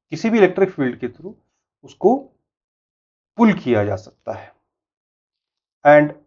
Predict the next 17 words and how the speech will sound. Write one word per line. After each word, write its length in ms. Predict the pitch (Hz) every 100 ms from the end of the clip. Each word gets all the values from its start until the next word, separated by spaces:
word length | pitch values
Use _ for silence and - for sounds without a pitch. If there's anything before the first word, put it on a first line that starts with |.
| _
फिर 340 | _ 165 175 - _ -
एक 140 | 147
साल 220 | 147 151 147
के 120 | 160
बाद 420 | 143 147 180 - -
उन्होंने 240 | 131 143
देखा 340 | 131 131 123 156 180 _ _ _ _
कि 180 | 151 151 143
atoms 360 | 165 202 208
could 220 | - 214
sometimes 520 | - 175 175 190 180 -
eject 300 | 151 185 185
a 100 | 165
far 120 | 156 156
smaller 380 | 160 160 160 165
negative 400 | 143 123 127 156
particle। 480 | 156 151 165 165